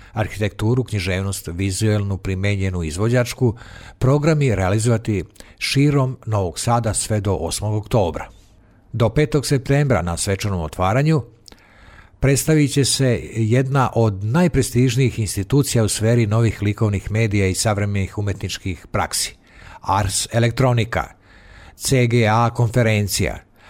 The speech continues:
Internacionalni festival alternativnog i novog teatra, Madlenianum, Filmski festival Obnova,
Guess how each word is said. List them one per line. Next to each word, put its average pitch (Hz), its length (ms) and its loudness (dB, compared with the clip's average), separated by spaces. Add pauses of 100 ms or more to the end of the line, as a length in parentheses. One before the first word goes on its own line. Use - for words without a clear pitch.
(180)
Internacionalni 127 800 2
festival 123 580 2
alternativnog 107 760 2
i 92 60 0
novog 98 280 2
teatra, 107 640 0 (1300)
Madlenianum, 110 920 2 (320)
Filmski 120 340 0
festival 117 600 2
Obnova, 104 520 -2